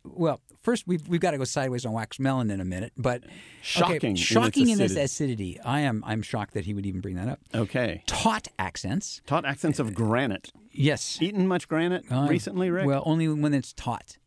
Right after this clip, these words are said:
Speaker 2: Well,
Speaker 1: I don't, I don't, I don't eat loose granite.
Speaker 2: Loose granite,
Speaker 1: You
Speaker 2: only
Speaker 1: know,
Speaker 2: taut
Speaker 1: only the
Speaker 2: granite.
Speaker 1: taut granite,
Speaker 2: No f-,
Speaker 1: yes.
Speaker 2: no f-, no slack
Speaker 1: Gotta be
Speaker 2: granite
Speaker 1: totally
Speaker 2: for you.
Speaker 1: yes.
Speaker 2: Well, and, and if someone wants to know what granite tastes like, I suggest that what they do is they bend over and lick their granite countertop, and they'll discover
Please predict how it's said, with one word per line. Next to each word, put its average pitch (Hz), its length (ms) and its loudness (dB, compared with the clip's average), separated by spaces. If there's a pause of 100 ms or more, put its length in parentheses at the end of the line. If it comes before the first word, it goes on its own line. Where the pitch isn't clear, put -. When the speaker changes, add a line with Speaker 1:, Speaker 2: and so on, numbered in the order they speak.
(120)
Speaker 2:
Well, 117 320 4
Speaker 1:
I - 80 -8 (100)
don't, 151 120 0
I 147 80 2
don't, 170 280 0 (120)
I 143 60 -2
don't 160 240 -2
eat 170 180 -6
loose 143 260 2
granite. 92 400 -6
Speaker 2:
Loose 139 260 4
granite, 98 260 -2
Speaker 1:
You 117 60 6
Speaker 2:
only 127 80 8
Speaker 1:
know, 143 80 6
Speaker 2:
taut 135 100 -2
Speaker 1:
only 147 140 4
the 143 100 -2
Speaker 2:
granite. 82 100 -4
Speaker 1:
taut 107 220 0
granite, 104 160 -2
Speaker 2:
No 131 60 4
f-, 131 100 -2
Speaker 1:
yes. 110 120 -2
Speaker 2:
no 131 140 2
f-, - 140 -4
no 131 180 0
slack 123 360 -4
Speaker 1:
Gotta 117 120 2
be 127 60 2
Speaker 2:
granite 113 160 2
Speaker 1:
totally 117 180 0
Speaker 2:
for 117 80 -2
you. 107 340 2
Speaker 1:
yes. 117 280 0 (160)
Speaker 2:
Well, 135 220 4
and, 135 280 2
and 135 240 0
if 127 140 -6
someone 170 340 2
wants 131 240 0
to 143 80 -2
know 131 80 2
what 113 140 0
granite 113 340 -2
tastes 147 300 -4
like, 90 220 -4
I 107 180 -2
suggest 98 580 -4
that 95 180 -2
what 101 200 -4
they 104 120 0
do 101 400 2
is 98 200 -4
they 101 140 -2
bend 107 280 0
over 107 180 0
and 92 120 -2 (100)
lick - 240 -6
their 98 160 -4
granite 98 400 -4
countertop, 98 640 -2
and 92 100 0
they'll 101 180 2
discover 117 280 4